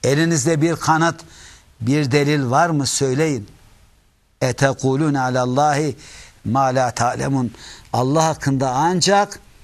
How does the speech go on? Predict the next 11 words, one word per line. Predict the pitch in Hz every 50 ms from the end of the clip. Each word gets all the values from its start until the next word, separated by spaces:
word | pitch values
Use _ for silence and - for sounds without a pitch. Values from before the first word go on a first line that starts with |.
| - - - - _ - 135
bilmediğiniz | 156 165 151 151 156 147 139 127 143 143 147 139
şeyleri | - - 135 135 131 123 131 143 147
söylüyorsunuz. | - - 131 127 120 120 120 117 113 - - 117 113 107 - - - - - - - - - _ _ _ _ -
Allah | 113 120 120 120 127 143 135 120
hakkında | 113 - - - 120 117 110 123 117
ancak | 123 143 160 170 - 170 185 180 175 - - - - - - - - - - - - -
bilmediğiniz | 123 135 131 123 123 127 127 110 123 123 123 117
şeyleri | - - - 120 120 113 120 127 127 135
söylüyorsunuz. | 131 - - 110 107 104 110 110 104 - 120 117 110 - - - - - - - - - - - - _
Allah | - 160 185 208 208 196 202 214 220 185 160 - - -
tektir. | - - 202 226 233 226 - - 208 202 185 165 131 113 -